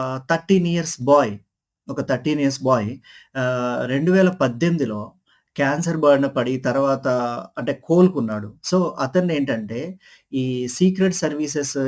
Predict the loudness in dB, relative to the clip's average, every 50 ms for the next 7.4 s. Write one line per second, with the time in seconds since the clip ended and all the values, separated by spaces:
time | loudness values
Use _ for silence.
0 | 2 4 4 4 2 2 0 0 0 -2 0 0 0 0 0 0 -2 -2 -6 -8
1 | -10 -8 -8 -4 -4 -4 -4 -4 -8 _ _ -8 -8 -6 -2 -2 -2 -2 -2 -4
2 | -6 -8 -12 _ _ _ _ -8 -6 -4 -2 0 0 0 2 2 2 4 4 4
3 | 4 4 2 2 2 2 2 0 0 -2 -6 -6 -4 -4 -4 -4 -4 -2 0 0
4 | 0 0 0 0 0 0 0 0 -2 -2 -2 -2 -4 -6 -8 -10 -12 -14 _ -6
5 | -6 -4 -2 -2 -4 -4 -2 -2 0 0 -2 -4 -8 _ _ _ _ _ -8 -6
6 | -4 -4 -4 -4 -6 -10 _ _ _ _ _ _ -12 -8 -6 -6 -6 -6 -8 _
7 | _ _ -6 -4 -2 -2 -2 -2